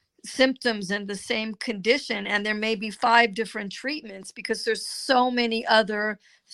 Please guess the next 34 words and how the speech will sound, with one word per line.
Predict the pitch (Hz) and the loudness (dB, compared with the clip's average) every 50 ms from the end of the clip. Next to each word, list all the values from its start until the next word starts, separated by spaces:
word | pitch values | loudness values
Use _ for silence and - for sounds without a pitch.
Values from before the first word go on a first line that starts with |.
| - - | -4 -2
things | 254 254 269 269 247 220 190 - | 0 0 0 0 -2 -4 -4 0
that | - 214 208 190 | 0 0 0 0
get | - 214 208 196 | -2 -4 -2 -2
involved | 202 196 196 180 175 170 196 202 247 302 277 214 170 180 - - 190 190 185 - | -4 -6 -6 -8 -4 -2 0 2 2 2 2 0 -2 -4 -6 -8 -12 -14 -10 -8
in | - 196 196 | -8 -6 -6
it. | 190 - - - | -6 -8 -8 -10
So | - - - 220 208 202 202 202 - - - - - - - - _ - | -14 -4 -2 0 0 0 0 -4 -6 -10 -16 -18 -18 -18 -20 -18 _ -4
the, | 220 220 262 - - - | 2 4 4 4 2 -4
the | 226 208 262 262 | -4 0 2 4
o-, | 262 262 277 - 226 | 4 4 4 0 -2
the | 220 262 | -2 0
hon-, | 233 254 247 277 277 277 277 262 254 - _ - | 0 2 4 4 2 2 0 -2 -6 -8 _ -10
the | 202 233 240 240 | -6 -4 -2 0
only | 262 262 285 277 269 - | 0 0 0 0 -2 -2
honest | - 247 262 254 247 240 - - | 0 0 0 0 0 -4 -4 -6
answer | 247 240 240 247 240 - 254 226 | -4 -4 -4 -4 -4 -6 -4 -2
I | 226 220 | -2 -2
could | - - 202 190 | -2 -4 -12 -12
give | 185 233 233 | -12 -12 -10
you | 269 277 226 | -10 -12 -12
to | - 220 196 | -12 -2 -2
that | 190 185 - | -2 -2 0
question | - 208 196 196 - - 202 101 | -4 -6 -6 -6 -6 -8 -8 -8
is, | 104 202 - | -8 -6 2
I | 220 233 262 | 4 4 4
don't | 254 262 254 233 226 | 4 2 0 0 -2
know. | 233 269 285 247 - | 0 0 0 2 2
I | 190 196 | 0 0
don't, | 202 208 214 - - | -2 -4 -4 -4 -4
I | 214 220 | -4 -2
don't | 226 226 226 - | -2 -6 -8 -6
think | - 262 277 302 - | -4 -4 -4 -4 -4
there | - 220 - | -6 -6 -6
is, | - 185 185 - - | -6 -10 -12 -12 -16